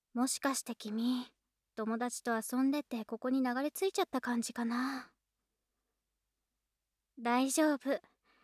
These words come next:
他の子もきっと無事だと思うよ。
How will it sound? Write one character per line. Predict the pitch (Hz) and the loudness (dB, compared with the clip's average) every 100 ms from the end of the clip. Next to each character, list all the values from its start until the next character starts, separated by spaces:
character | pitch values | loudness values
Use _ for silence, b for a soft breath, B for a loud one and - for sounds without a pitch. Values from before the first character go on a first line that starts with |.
| b b _ | b b _
他 | - 226 247 | -6 0 2
の | 247 | 2
子 | 262 | 2
も | 254 254 | 2 2
き | 247 - | 0 -6
っ | |
と | - 269 | -2 0
無 | 277 | 2
事 | 269 | 2
だ | 311 | 0
と | - | 2
思 | 254 254 | 2 4
う | 269 | 4
よ。 | 240 294 | 2 0